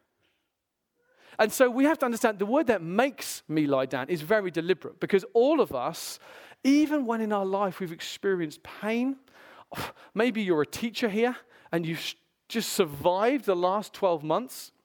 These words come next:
and honestly, you're here by the skin of your teeth, it's just almost killed you. Many of you in education are feeling that. But what you have to understand is, even though at times we think we want to lie down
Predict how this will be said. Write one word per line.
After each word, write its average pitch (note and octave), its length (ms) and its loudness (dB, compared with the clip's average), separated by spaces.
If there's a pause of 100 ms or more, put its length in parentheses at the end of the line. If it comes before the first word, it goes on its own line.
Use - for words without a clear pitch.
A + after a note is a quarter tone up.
(680)
and F3 140 -2
honestly, A3+ 360 0
you're F3+ 180 2
here F#3 200 2
by F#3 160 2
the D3 100 -4
skin F#3+ 220 -4
of E3+ 80 -4
your D3 100 2
teeth, A3 320 -2
it's D#3+ 160 -6
just E3 220 -4
almost D3 220 -4
killed E3+ 300 -4
you. A#3+ 180 0 (1160)
Many G#3 300 2
of D3+ 100 -2
you F#3 160 0
in F3+ 80 0
education F3 580 -2
are C#3+ 40 -4
feeling F#3+ 380 -2
that. A#3 200 -2 (800)
But E3+ 120 6
what C#4+ 160 4
you C4+ 140 4
have C4 160 0
to - 120 0
understand G3 600 0
is, E3 160 0
even C#4 280 2
though G#3 160 2
at F3 80 -4
times F#3+ 340 -4
we D#3+ 120 -4
think C#4 480 -2
we D3+ 160 -2
want C#3 220 -2
to C#3 80 -6
lie B2 260 -2
down A2+ 300 -8